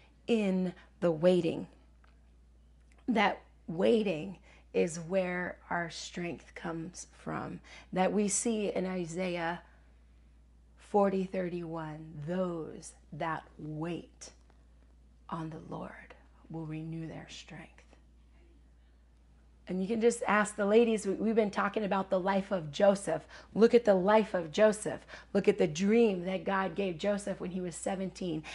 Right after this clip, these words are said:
and how long it took for the fruition of that dream and all of the stuff in between. You look at Caleb. Caleb was promised, God said,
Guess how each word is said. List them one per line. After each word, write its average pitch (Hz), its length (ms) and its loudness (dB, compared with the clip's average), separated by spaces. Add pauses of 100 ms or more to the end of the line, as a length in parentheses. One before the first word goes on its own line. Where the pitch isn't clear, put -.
(160)
and 180 140 -4
how 175 160 -2
long 190 880 2
it 175 240 -8
took - 360 -2 (280)
for 196 100 -2
the 175 120 -6
fruition 208 760 0 (180)
of 190 300 4
that 151 320 -8
dream 170 420 -4
and 175 160 -6 (220)
all 226 240 10
of 196 120 6
the 175 100 -2
stuff - 380 -6
in 156 120 -8
between. - 500 -14 (960)
You 220 80 2
look 277 160 8
at 190 160 -4
Caleb. - 480 2 (880)
Caleb 269 360 4
was 220 160 0
promised, - 560 4 (100)
God 240 260 6
said, - 120 0